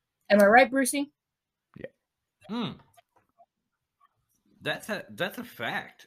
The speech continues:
Speaker 3: I'm just, I'm just thinking to myself, like,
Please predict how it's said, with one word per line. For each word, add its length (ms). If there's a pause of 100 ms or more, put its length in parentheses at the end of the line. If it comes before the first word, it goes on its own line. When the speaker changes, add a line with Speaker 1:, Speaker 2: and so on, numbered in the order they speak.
(140)
Speaker 3:
I'm 200
just, 440
I'm 200
just 200
thinking 200
to 60
myself, 540
like, 540